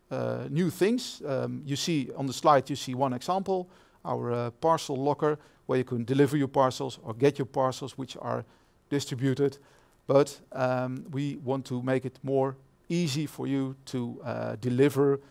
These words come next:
to, and, uh, receive your parcels wherever you want and whenever you want. Um,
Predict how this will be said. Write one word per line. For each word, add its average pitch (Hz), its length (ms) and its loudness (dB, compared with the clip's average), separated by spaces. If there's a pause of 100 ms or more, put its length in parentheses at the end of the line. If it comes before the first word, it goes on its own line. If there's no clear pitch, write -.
(140)
to, 139 120 -4 (240)
and, 135 200 -4 (420)
uh, 123 300 -8 (100)
receive 165 400 -2
your 143 80 0
parcels 135 500 0
wherever 139 380 0
you 131 120 0
want 127 380 -2
and 131 140 -6
whenever 131 320 0
you 113 100 -10
want. 123 300 -10 (520)
Um, 127 440 0